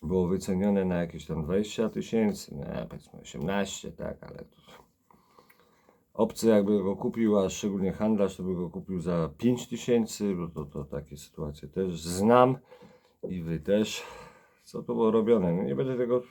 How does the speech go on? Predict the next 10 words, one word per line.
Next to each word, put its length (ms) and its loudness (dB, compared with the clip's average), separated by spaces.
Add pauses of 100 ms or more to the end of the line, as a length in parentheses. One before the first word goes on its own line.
(140)
wszystkiego 480 -4
na 140 0
razie, 340 0 (640)
słuchajcie, 520 0
czytał, 440 0
bo 120 2
to, 280 0 (1800)
yy, 540 2 (920)
raz, 360 -2
że 400 2